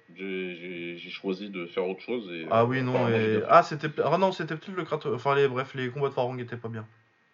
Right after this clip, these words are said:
Speaker 2: Parce que il y avait Jo-, non, c'est, je
Speaker 1: Ouais.
Speaker 2: crois que c'était Josh Hill contre Keivan Solimani juste avant Muang Thai, là, qui était, qui était horrible. T'as dit que c'était indigne
Speaker 1: Ouais.
Speaker 2: du Lumpini, euh, je crois, euh, en le voyant.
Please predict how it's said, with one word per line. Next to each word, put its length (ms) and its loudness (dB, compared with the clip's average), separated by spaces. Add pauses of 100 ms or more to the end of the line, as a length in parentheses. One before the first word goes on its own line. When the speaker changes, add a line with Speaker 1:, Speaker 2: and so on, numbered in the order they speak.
(680)
Speaker 2:
Parce 120 -20
que 280 4
il 60 4
y 40 6
avait 120 6
Jo-, 160 2
non, 160 4
c'est, 160 -6
je 20 0
Speaker 1:
Ouais. 60 0
Speaker 2:
crois 120 2
que 40 -8
c'était 280 -2
Josh 240 0
Hill 80 -4
contre 240 -4
Keivan 340 -2
Solimani 480 -6
juste 220 -6
avant 160 -2
Muang 240 -4
Thai, 180 -2
là, 100 -2
qui 120 -10
était, 520 -8
qui 80 -20
était 120 -8
horrible. 260 -8 (1700)
T'as 80 4
dit 140 0
que 60 -6
c'était 240 -2
indigne 220 4
Speaker 1:
Ouais. 60 6
Speaker 2:
du 80 0
Lumpini, 480 0
euh, 100 -8
je 100 -14
crois, 220 -10
euh, 220 -12 (200)
en 80 -12
le 60 -12
voyant. 240 -10